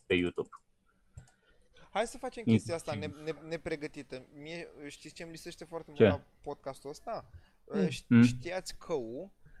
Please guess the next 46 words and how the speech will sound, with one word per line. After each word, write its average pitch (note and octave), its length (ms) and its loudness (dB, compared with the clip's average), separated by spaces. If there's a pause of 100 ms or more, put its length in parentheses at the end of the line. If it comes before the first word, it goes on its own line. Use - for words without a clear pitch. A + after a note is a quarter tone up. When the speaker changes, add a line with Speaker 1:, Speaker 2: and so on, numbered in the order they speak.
(200)
Speaker 2:
da, E3+ 240 -2
aș F#3+ 160 0
vrea F#3 200 -4
de G#3 80 -10
la A3 120 -2
voi F3+ 200 -6
dacă G3 200 -6
aveți F3+ 300 -8
în G3 100 -14
cap - 300 -10
un F3+ 100 -14
știați - 440 -8
că - 80 -10
nepregătit, C#3 600 -8
că - 100 -12
n-am, D3 220 -12
n-am D#3 140 -8
vorbit B2+ 260 -10
despre B2 260 -10
asta A#2+ 200 -8
înainte C3 340 -12
și C3 80 -16
dacă C3+ 220 -6
aveți C3+ 320 -6
ceva A#2+ 320 -6
așa. G#2+ 500 -10 (600)
Speaker 1:
Știați - 600 4
că C#3 100 10
o A#2 140 12
vacă A2+ 380 10
dă F#2 140 8
în G#2+ 140 8
timpul G2+ 340 0
vieții G2 500 0
undeva F#2 400 6
pe G2 120 2
la F#2+ 100 8
o F2 160 8
sută - 340 2
de F2+ 140 2
mii F2+ 240 0
de F2 840 2
pahare F2+ 400 6
de E2+ 80 2
lapte? B2 460 4 (1900)
Speaker 3:
Ai - 120 -2